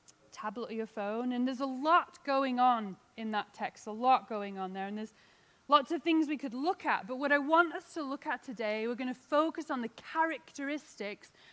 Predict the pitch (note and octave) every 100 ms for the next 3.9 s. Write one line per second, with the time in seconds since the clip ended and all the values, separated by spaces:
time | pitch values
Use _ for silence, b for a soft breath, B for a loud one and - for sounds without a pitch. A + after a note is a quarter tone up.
0 | B A#3 - C#4+ E4+ F#4 B3+ F#3+ A#3 -
1 | A#3+ B3 - - D#4 E4+ C4 F#3+ A3 C#4
2 | B B _ C4+ A3 B3+ C4 C#4+ E4 -
3 | D4+ G#3 B3 C#4+ C4 A#3+ A#3+ A#3